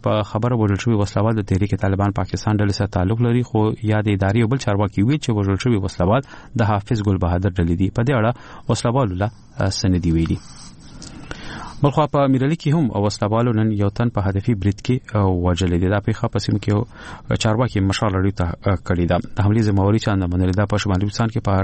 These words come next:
روان کال کې د هدفي بریدونو شپږ دېرشتمه، آ، پیښه ده. په خیبر ضلع کې د ژغورنې ادارې ریسکیو یو یو دوه دوه یو چارواکي د نوم، آ، د نوم نه خپرولو په شرط، آ،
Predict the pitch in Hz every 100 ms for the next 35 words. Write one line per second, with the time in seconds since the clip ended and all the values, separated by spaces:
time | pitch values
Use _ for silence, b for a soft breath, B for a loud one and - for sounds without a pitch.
0 | 95 95 120 101 113 120 135 131 113 95
1 | 98 95 113 95 92 92 123 113 - 95
2 | 95 - 143 92 92 B B B B 95
3 | - 92 85 87 - - - - B B
4 | B B B B 170 202 233 185 180 185
5 | 185 180 127 117 110 117 127 135 131 -
6 | 110 101 104 123 101 123 - - 113 104
7 | 135 113 98 131 110 98 95 101 95 107
8 | 120 117 101 107 147 - - b b 104
9 | 95 98 95 95 101 - - - - -
10 | - 110 - - 104 - - 127 135 -
11 | 110 123 151 165 147 175 - 101 107 101
12 | - 127 - 95 98